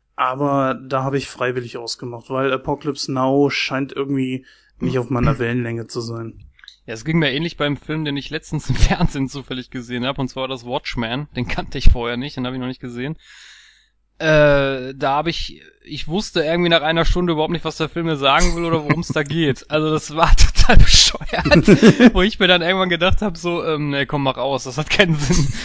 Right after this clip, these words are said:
Speaker 2: <laughs>
Speaker 1: Aber so ein ähnliches Gefühl, muss ich sagen, hatte ich bei Kick-Ass.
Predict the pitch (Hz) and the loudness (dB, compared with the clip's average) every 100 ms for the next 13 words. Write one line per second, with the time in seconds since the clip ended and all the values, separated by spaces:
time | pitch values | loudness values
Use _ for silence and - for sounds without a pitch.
0 | 131 - - - - _ _ _ - 160 | 4 4 2 -12 -20 _ _ _ 2 2
1 | 143 143 - 170 180 170 233 226 - 160 | 2 0 2 2 0 0 2 0 -6 -10
2 | - 170 190 220 208 196 185 196 175 180 | -6 0 0 0 -4 -6 -4 -2 -2 -4
3 | 180 147 170 - - 147 147 214 - 117 | -6 -6 -8 -10 -8 -6 -4 -6 -8 -10
4 | 117 - - | -8 -10 -10